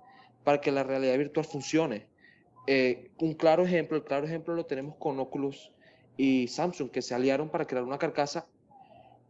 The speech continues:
para un teléfono móvil de ellos. Pero, ¿qué es lo que pasa? Esta carcasa, el Gear V R del, del que estoy hablando, es una carcasa que solamente funciona con un Galaxy Note cuatro.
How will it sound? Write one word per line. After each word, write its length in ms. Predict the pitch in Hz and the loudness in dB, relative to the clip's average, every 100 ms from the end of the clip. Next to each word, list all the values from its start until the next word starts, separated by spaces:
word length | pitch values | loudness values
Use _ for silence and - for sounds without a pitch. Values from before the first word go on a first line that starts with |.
| - | 0
para 180 | 139 131 | 2 2
un 120 | 127 | 0
teléfono 360 | 147 143 147 | -2 0 -2
móvil 260 | 135 135 123 | -2 0 2
de 100 | 131 | 2
ellos. 180 | 131 117 | 0 -2
Pero, 180 | 123 123 | -6 -4
¿qué 120 | 156 | 0
es 60 | 156 | 0
lo 80 | 170 | 2
que 120 | 151 | 0
pasa? 340 | 160 - 113 - _ - | 0 -2 -10 -14 _ -12
Esta 240 | 147 165 | -6 -4
carcasa, 540 | 165 - 147 147 170 | -2 0 -2 0 -4
el 300 | 170 147 117 - - | -2 -4 -8 -12 -4
Gear 280 | 135 143 | 2 2
V 120 | 127 139 | 2 2
R 240 | 139 120 | 0 -2
del, 180 | 117 113 _ | -6 -10 _
del 140 | 123 113 | -6 -6
que 80 | |
estoy 160 | 117 120 | -6 -2
hablando, 420 | 127 139 123 131 _ _ - - - - | 0 0 -2 -10 _ _ -20 -20 -20 -6
es 80 | 151 | -2
una 160 | 185 | 0
carcasa 480 | 175 143 160 160 185 | 0 -2 -4 -4 -4
que 140 | - | -4
solamente 640 | 143 - 160 160 170 170 180 | -6 -4 0 0 0 -6 -8
funciona 680 | - 135 - 160 175 196 - _ _ _ _ _ _ _ _ - | -10 -10 -2 0 0 -4 -12 _ _ _ _ _ _ _ _ 0
con 160 | 147 | 0
un 220 | 143 151 147 | 2 -4 2
Galaxy 400 | 165 170 - 135 | 2 2 -2 -8
Note 400 | 135 151 151 - | -2 -2 -4 -12
cuatro. 400 | - 165 160 107 | 0 0 2 -10